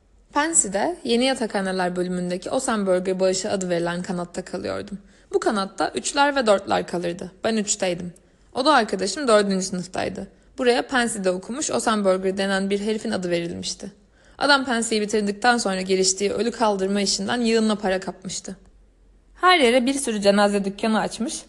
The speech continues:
ailenizden biri öldüğünde beş kağıt verdiniz mi onu gömdürebiliyormuşsunuz. Ama bizim Osenberger'ı bir görmeliydiniz. Milleti gömüyorum diye herhalde çuvala tıkıp denize filan atıyordur. Neyse işte,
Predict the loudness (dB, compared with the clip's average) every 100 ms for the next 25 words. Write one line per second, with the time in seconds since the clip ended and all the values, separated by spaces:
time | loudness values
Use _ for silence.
0 | 2 4 6 4 0 2 2 4 2 4
1 | 4 2 -2 -2 0 0 0 -2 -2 4
2 | 4 4 0 0 -2 -2 -2 0 2 2
3 | 2 0 0 -2 -4 -8 -12 -12 -12 -12
4 | -16 -20 _ _ _ 0 2 4 2 0
5 | 2 2 4 4 2 2 0 -2 0 0
6 | 0 0 -2 -2 -8 -12 -16 _ _ _
7 | -4 0 0 2 4 4 4 2 2 0
8 | 0 2 4 4 2 -2 0 0 0 -4
9 | -6 -2 0 0 -2 -2 -4 -4 -8 -8
10 | -8 -10 -14 -20 -20 _ -20 -20 _ -2
11 | 0 0 0 0 -4 -4